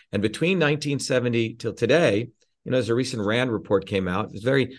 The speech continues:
mathematical report, you know, which solves some very interesting integrals and so on. But it basically shows that between nineteen seventy to today, that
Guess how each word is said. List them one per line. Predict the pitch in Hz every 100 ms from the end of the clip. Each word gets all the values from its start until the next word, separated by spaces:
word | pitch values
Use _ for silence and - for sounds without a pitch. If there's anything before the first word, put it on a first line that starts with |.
| -
mathematical | 113 113 117 110 104 104 95
report, | 92 - 110 104 101 _ _ _ _ -
you |
know, | 104
which | 104 -
solves | - 95 95
some | 95 98
very | 101
interesting | 98 104 101 95
integrals | 120 117 95 101 92
and | 90
so | - 98
on. | 92 98 - - - -
But | 117
it | 120
basically | 127 127 123 123
shows | 113 156 151 117 127 - - _ _
that | 113 110
between | 123 127
nineteen | 117 113 120
seventy | 107 113 107
to | 101 -
today, | 113 151 180 107 135 - _ _ _ -
that | 120 123 120 120